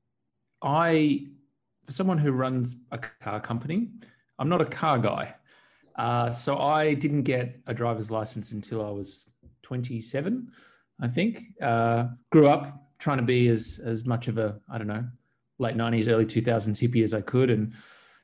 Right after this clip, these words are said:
minimize my impact. And I lived in a city and I didn't really need a car.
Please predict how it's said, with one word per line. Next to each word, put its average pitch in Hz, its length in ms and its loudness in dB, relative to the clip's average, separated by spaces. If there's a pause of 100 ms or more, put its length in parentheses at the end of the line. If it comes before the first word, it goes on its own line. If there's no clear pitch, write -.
minimize 117 360 4
my 113 160 0
impact. 123 520 0
And 113 240 0
I 135 80 0
lived 123 220 2
in 110 80 2
a 107 60 -2
city 113 400 0
and 110 100 -2
I 110 60 -4
didn't 107 180 -6
really 101 180 -2
need 101 160 -4
a 101 40 -6
car. 107 480 -6